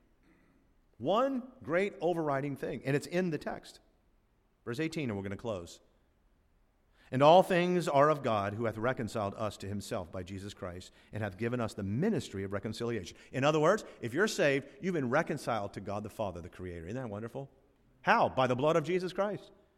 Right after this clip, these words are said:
But now you've been given the ministry of reconciliation. Verse nineteen, "To wit, that is,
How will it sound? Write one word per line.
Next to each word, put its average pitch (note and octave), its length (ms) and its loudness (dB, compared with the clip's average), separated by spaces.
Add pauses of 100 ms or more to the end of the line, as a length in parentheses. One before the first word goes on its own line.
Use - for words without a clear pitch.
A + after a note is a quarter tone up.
(420)
But E3 140 4
now G#3+ 640 8
you've G3+ 220 4
been A3 180 4
given B3 360 6
the G3+ 80 8
ministry D#3+ 460 2 (140)
of C#3+ 140 6
reconciliation. B2+ 760 2
Verse C#3+ 220 2
nineteen, C3 340 2 (140)
"To A#3 180 4
wit, F#3 300 6
that F3 160 8
is, D3 280 6